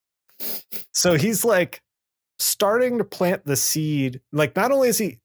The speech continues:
is he working on, on Harley being, like,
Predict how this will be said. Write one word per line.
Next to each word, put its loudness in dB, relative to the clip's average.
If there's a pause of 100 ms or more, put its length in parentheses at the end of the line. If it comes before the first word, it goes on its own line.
(120)
is 0
he 0
working -2
on, 0
on -2
Harley 2
being, -2
like, -4